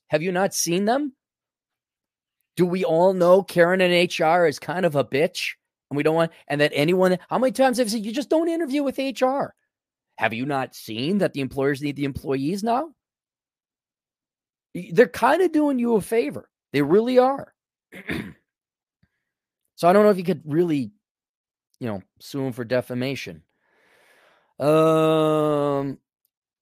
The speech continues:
on a side note, they're not allowed to post na-, a list, last names or phone numbers and addresses of guys. Fortunately, that seems to be enforced and upheld,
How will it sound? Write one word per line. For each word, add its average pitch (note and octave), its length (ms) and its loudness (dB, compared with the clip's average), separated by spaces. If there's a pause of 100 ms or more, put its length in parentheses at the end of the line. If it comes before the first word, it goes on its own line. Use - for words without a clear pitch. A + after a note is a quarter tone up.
(1500)
on D3+ 160 0
a - 20 -2
side E3 360 4
note, D#3 180 0
they're C#3 80 -2
not C#3+ 180 0
allowed C#3 220 2
to - 80 -16
post C3 260 -4
na-, B2 380 -4
a A#2+ 80 -2
list, C#3+ 360 0
last C3 360 2
names B2+ 260 -4
or A2 60 -6
phone C3+ 260 -4
numbers B2+ 300 -4
and A#2+ 80 -6
addresses A#2 440 -6
of G#2 120 -8
guys. A2 280 -2
Fortunately, G#2 640 -6
that A2 200 -2
seems A#2 280 -8
to A2 80 -12
be A2 120 -6
enforced G#2 420 -6
and G#2+ 100 -6
upheld, G#2 440 -2